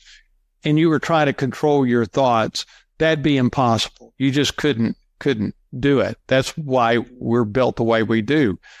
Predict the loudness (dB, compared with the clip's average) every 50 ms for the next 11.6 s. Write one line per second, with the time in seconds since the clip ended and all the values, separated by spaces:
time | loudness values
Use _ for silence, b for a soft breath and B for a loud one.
0 | B B _ -2 0 2 2 2 2 0 0 0 0 0 2 2 2 2 2 2
1 | 2 2 0 0 0 0 0 0 0 0 0 0 0 0 2 2 2 0 0 -2
2 | -4 -4 -4 -6 -8 -8 -8 -8 b b b b b b _ _ _ _ _ -4
3 | 0 0 0 0 -2 _ _ _ -2 -2 -2 0 0 0 0 0 0 0 0 0
4 | 2 2 2 0 0 -4 -6 -4 -2 -2 0 0 0 -2 -4 -2 0 0 0 2
5 | 0 0 0 0 -2 0 0 -2 -2 -2 -4 -4 -2 0 2 2 2 2 2 2
6 | 0 -2 -2 -4 -2 -2 0 0 2 0 0 0 0 0 2 2 2 0 0 0
7 | 0 0 -2 -2 0 -2 -2 -2 -2 -4 -4 0 0 2 2 2 2 4 2 2
8 | 2 2 0 -2 -2 -2 -2 -2 0 0 0 0 2 2 0 0 -2 -4 -4 B
9 | B B B B B B B B _ _ _ _ _ _ -2 0 2 2 0 -2
10 | -2 -2 0 0 2 2 0 0 0 0 0 0 -2 -4 -8 _ _ _ _ -2
11 | 0 0 0 -2 -4 _ 0 0 0 0 -2 -4